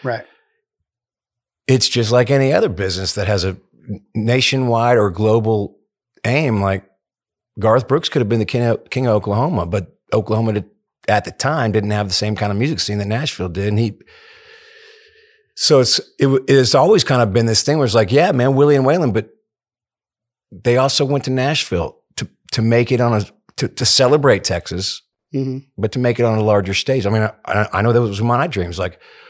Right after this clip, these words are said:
Speaker 2: well, if a tree falls in the forest, does it make a sound? Well, in Texas it does,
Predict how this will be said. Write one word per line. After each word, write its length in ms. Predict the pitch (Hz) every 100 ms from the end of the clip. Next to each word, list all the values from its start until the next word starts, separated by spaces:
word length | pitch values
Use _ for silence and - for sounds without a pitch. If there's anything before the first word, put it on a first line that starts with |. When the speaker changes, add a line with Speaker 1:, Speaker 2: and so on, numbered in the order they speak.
| - _ _ -
Speaker 2:
well, 420 | 117 151 - _ _ _ _ _ _
if 160 | - 110
a 60 | 107
tree 300 | - 143 131
falls 420 | 127 123 127 113
in 100 | 117
the 160 | 98 - _
forest, 480 | - 143 135 107 -
does 140 | 98
it 40 |
make 240 | 104 104 -
a 20 |
sound? 440 | - 160 156 90
Well, 340 | 98 117 - - _ -
in 100 | 101
Texas 400 | 139 170 - 170
it 120 | 107
does, 360 | 107 110 143